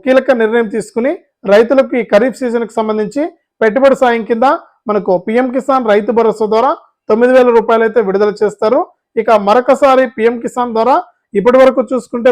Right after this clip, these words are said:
పదిహేడు విడతల డబ్బులనైతే మన కేంద్ర ప్రభుత్వం విడుదల చేసింది. విడతకు రెండు వేల రూపాయల చొప్పున మూడు విడతల్లో ఆరు వేల రూపాయల చొప్పున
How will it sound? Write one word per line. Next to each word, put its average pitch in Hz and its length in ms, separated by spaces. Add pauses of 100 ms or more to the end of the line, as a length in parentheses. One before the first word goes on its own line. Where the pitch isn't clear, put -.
(120)
పదిహేడు 214 380
విడతల 233 320
డబ్బులనైతే 214 480 (380)
మన 208 80 (120)
కేంద్ర 226 220 (100)
ప్రభుత్వం 233 380
విడుదల 202 240 (100)
చేసింది. 220 340 (360)
విడతకు 240 400
రెండు 220 160
వేల 233 200
రూపాయల 226 300
చొప్పున 226 220 (120)
మూడు 208 180
విడతల్లో 220 360 (460)
ఆరు 208 160
వేల 220 200
రూపాయల 208 320
చొప్పున 208 220